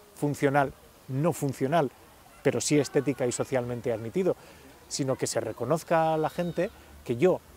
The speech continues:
soy la misma mujer ahora que antes de la operación, que tú puedes ser una mujer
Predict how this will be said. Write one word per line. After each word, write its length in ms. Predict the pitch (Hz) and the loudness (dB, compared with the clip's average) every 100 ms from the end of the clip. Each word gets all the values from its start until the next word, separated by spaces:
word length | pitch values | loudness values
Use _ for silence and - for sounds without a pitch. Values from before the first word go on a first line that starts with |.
| - - - | -20 -20 -16
soy 240 | - 170 | -2 0
la 180 | 139 123 | 2 0
misma 240 | 151 180 | 0 0
mujer 380 | 175 160 156 - | 0 2 2 0
ahora 400 | - 131 190 240 294 - - - | 0 4 4 2 -4 -12 -14 -12
que 80 | - | 0
antes 220 | 139 135 | 0 2
de 60 | 123 | 0
la 80 | 120 | -2
operación, 440 | 110 120 - 123 104 - - | 0 -2 0 -6 -6 -18 -8
que 80 | 131 | -4
tú 100 | 143 | -2
puedes 240 | 135 151 | 2 2
ser 140 | - 135 | 2 0
una 160 | 135 | 0
mujer 280 | 131 123 202 | -2 -2 -2